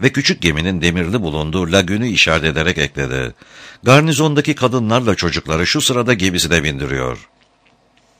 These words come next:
Bebeklerine ve bohçalarına sıkı sıkı sarılmış zavallı kadınların sandallarla Dov'a yaklaşmalarını seyrettiler.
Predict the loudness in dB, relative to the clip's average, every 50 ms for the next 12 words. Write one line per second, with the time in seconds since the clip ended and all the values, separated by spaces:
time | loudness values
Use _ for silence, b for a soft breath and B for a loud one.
0 | _ _ B B B B B B B B B 2 4 6 4 2 4 2 2 2
1 | 4 4 2 4 4 2 2 2 0 0 0 -2 -2 0 0 -2 -2 0 -2 0
2 | 0 -2 -2 -2 -2 -2 -2 -4 -2 -2 -2 0 0 -2 -4 -4 -4 -4 -2 0
3 | 0 0 2 0 0 -2 -4 -4 -4 -4 -4 -4 -4 -4 -4 -2 -2 -2 -2 -2
4 | -2 -2 0 2 2 2 0 2 0 0 0 2 0 -2 -2 0 0 0 2 2
5 | 0 0 0 -2 -2 -2 -2 -2 -2 -2 -2 -4 -4 -4 -4 -4 -2 0 -2 -2
6 | -2 -4 -6 _ -10 -8 -6 -6 -6 -8 -10 -16